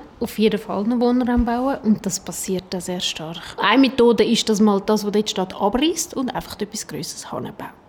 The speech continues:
Manchmal ist es tatsächlich so, dass man es kann viel besser machen kann. Häufig geht aber auch viel verloren. Und jetzt gerade so mit der Klimadiskussion ist man das ganz stark am Anschauen,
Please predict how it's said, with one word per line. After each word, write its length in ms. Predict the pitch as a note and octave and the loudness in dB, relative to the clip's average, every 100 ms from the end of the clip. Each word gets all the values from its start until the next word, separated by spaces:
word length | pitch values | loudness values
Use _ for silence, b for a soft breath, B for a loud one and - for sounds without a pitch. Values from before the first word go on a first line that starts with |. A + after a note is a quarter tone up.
| - - - | -20 -18 -4
Manchmal 380 | A3 A#3 B3+ A3+ | 0 2 4 2
ist 120 | A3+ | 0
es 120 | A3+ | -2
tatsächlich 520 | A3 G#3+ G#3+ - A#3 | -4 -4 -4 -4 -8
so, 160 | - A3+ | -4 -4
dass 220 | G#3+ G#3 | -2 -2
man 100 | G#3 | -4
es 200 | G3+ - - - - | -4 -12 -18 -16 -8
kann 320 | G3+ G3+ F#3+ - | -2 -2 -4 -6
viel 220 | - G#3+ | -2 -2
besser 400 | F#3+ G3+ - C4 | -2 -4 -6 -6
machen 400 | B3 B3 - C4+ | -6 -8 -8 -12
kann. 720 | - - - - - - - | -12 -20 -20 -20 -20 -20 -6
Häufig 380 | A#3+ A3+ A3 G#3+ | -4 -2 -4 -4
geht 260 | - G3+ G3+ | -2 -2 0
aber 200 | G3 G3+ | 0 -2
auch 60 | |
viel 220 | G3+ A3 G#3+ | 2 2 2
verloren. 680 | G3+ G3+ G3 A3+ C4 C4 - | 2 2 2 2 2 0 2
Und 220 | A3 G#3 | 2 4
jetzt 220 | G#3+ - | 2 0
gerade 220 | F#3 G#3 | -6 -4
so 100 | - | 0
mit 220 | G#3 G3+ - | 0 0 -4
der 60 | - | -10
Klimadiskussion 1080 | - G#3+ A3 A3 G#3 G#3 - G#3 G#3 G#3+ | -4 2 4 4 2 -2 -6 -2 0 0
ist 140 | G#3 G3 | 0 -2
man 80 | G3+ | -4
das 180 | G3 | -4
ganz 300 | - F#3+ F#3+ | -4 -4 -4
stark 400 | - G3 A3 A#3+ A#3 | -4 0 2 2 4
am 140 | A3+ | 4
Anschauen, 440 | A3+ A3+ A3 A3 | 4 4 4 4